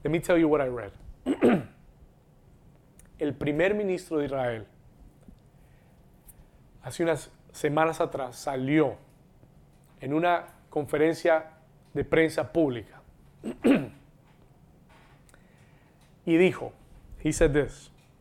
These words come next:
él dijo, "Esta Pascua que acabamos de vivir es, ha sido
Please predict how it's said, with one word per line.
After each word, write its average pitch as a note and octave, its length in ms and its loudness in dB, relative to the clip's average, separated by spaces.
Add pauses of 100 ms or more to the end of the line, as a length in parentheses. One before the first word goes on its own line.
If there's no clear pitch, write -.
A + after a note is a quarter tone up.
(520)
él D3 120 -2
dijo, - 380 -4 (240)
"Esta G3+ 580 0 (260)
Pascua C#3 560 0
que C#3 100 -10
acabamos C#3 580 -6
de E3 120 -4
vivir A#2 320 -8 (2000)
es, D3+ 260 -4
ha D3+ 120 -8
sido F#3 580 2